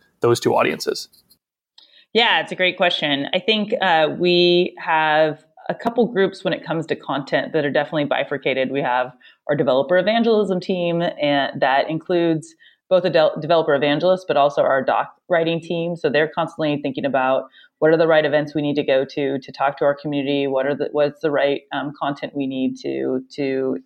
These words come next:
Speaker 2: engage that community. Uh, and then on the other side, we have a product marketing organization that's, uh, more focused on how we target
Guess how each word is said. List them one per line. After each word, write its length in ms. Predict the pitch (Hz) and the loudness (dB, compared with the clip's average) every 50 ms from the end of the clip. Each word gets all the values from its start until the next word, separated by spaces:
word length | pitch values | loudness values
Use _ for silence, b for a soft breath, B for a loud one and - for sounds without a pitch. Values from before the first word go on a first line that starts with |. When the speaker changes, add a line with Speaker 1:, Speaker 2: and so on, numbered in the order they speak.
| - | -8
Speaker 2:
engage 340 | 170 165 147 143 143 143 139 | -8 -6 -2 -2 -2 -2 -2
that 160 | 156 - - | -4 -4 -4
community. 540 | - 143 135 131 131 127 127 131 127 123 - b b b b b b b _ - | -4 -6 -2 -2 0 0 0 -2 -4 -4 -8 b b b b b b b _ -4
Uh, 300 | 147 147 139 135 135 127 - | -2 0 0 0 0 -2 -2
and 140 | 156 160 165 | -2 0 2
then 100 | 160 160 | 2 2
on 80 | 156 | 2
the 100 | 151 165 | 2 2
other 120 | 185 185 180 | 2 2 2
side, 280 | 185 175 156 147 143 | 2 2 2 2 2
we 80 | 143 147 | 0 0
have 160 | 143 135 - | -2 -2 -2
a 40 | 143 | -2
product 300 | 143 - 147 135 139 - | -2 -2 -2 -2 0 0
marketing 260 | 208 233 226 233 220 214 | 0 2 2 2 0 0
organization 560 | 196 190 185 165 165 160 160 - 160 151 147 | 0 0 0 0 -2 -2 -2 -4 -4 -2 -2
that's, 280 | 143 139 143 - - _ _ _ - | -2 -2 -4 -6 -16 _ _ _ -6
uh, 180 | 147 143 139 139 | -4 -2 -2 -2
more 260 | 143 147 147 151 151 - | 0 0 0 0 0 0
focused 320 | 151 143 - 147 - - | -2 -4 -4 -6 -6 -6
on 160 | 131 131 131 | -6 -4 -4
how 200 | 135 139 131 139 | -4 -2 -2 -2
we 80 | 143 143 | -2 -4
target 460 | - 147 135 135 139 135 131 - - | -2 -4 -2 0 0 0 -2 -2 -6